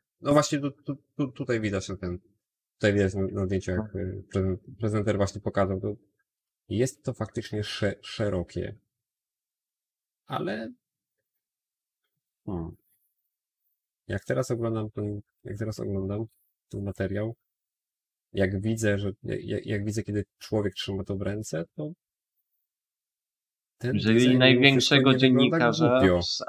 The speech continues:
Speaker 2: I G N-u, to by nie wyglądało źle.
Speaker 1: No dobrze, to, to, to, to, to.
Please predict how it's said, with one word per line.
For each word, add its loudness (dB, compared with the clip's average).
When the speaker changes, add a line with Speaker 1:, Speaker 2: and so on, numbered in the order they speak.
Speaker 2:
I 2
G 6
N-u, 2
to 10
by 10
nie 10
wyglądało 8
źle. 6
Speaker 1:
No -2
dobrze, 0
to, -8
to, -6
to, -4
to, -14
to. -6